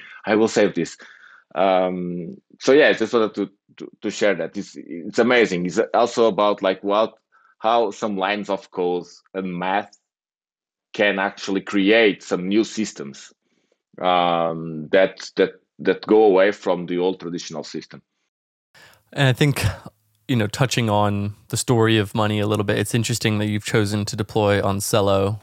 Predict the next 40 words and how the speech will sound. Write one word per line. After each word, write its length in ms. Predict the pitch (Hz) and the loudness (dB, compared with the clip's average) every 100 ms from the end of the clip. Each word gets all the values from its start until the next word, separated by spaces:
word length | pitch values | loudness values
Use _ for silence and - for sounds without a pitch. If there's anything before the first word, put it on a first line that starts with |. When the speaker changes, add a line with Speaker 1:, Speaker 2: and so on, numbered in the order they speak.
| _ | _
Speaker 2:
with 240 | 113 101 - | -2 -2 -2
Valora, 640 | 107 104 101 101 101 98 | -4 0 2 2 2 0
which 160 | 98 104 | -4 -8
is 80 | |
a 80 | 104 | -8
super 280 | - - 101 | -8 -8 -8
easy 540 | 98 101 101 101 98 - | -6 -6 -4 -4 -4 -4
mobile 300 | 101 98 98 | -4 0 0
app. 340 | 98 101 - - _ - - - - - | 0 0 -4 -16 _ -20 -20 -20 -20 -4
Um, 520 | 104 98 98 101 123 - - - | -2 0 -2 -8 -10 -18 -12 -4
and 600 | 101 98 98 98 - - _ _ - | -2 0 -2 -4 -6 -8 _ _ -2
I'd 220 | 113 110 - _ | -2 -4 -14 _
be 80 | 131 | -6
curious 340 | - 143 165 | 0 4 4
to 120 | - 151 | 2 0
hear 200 | 127 123 | 2 2
you 180 | 131 | 4
unpack 340 | 110 131 107 - | 2 2 -2 0
a 60 | |
little 160 | 107 113 | 2 2
bit 100 | 107 | 2
more 280 | 104 104 101 | 2 2 2
about 340 | 98 101 107 | 2 0 0
your 180 | 117 101 | -6 -6
decision 500 | 101 113 104 98 101 | -4 -4 -2 -4 -6
to 140 | - | -8
deploy 300 | 113 - 104 | -8 -2 0
on 120 | 95 95 | 0 -2
Celo. 400 | 101 98 98 104 | 0 2 2 2
I 80 | |
know 80 | 107 | 2
you 120 | 110 | 0
guys 220 | 107 104 95 | 2 0 0
did 140 | 117 | -2
an 80 | 107 | 0
I 160 | 104 | 0
D 180 | 101 101 | 0 0
O 220 | 101 101 | 2 2
on 120 | 98 104 | 0 -2
Polkastarter, 840 | 117 101 - - 104 98 95 | -4 -4 -4 0 0 2 -2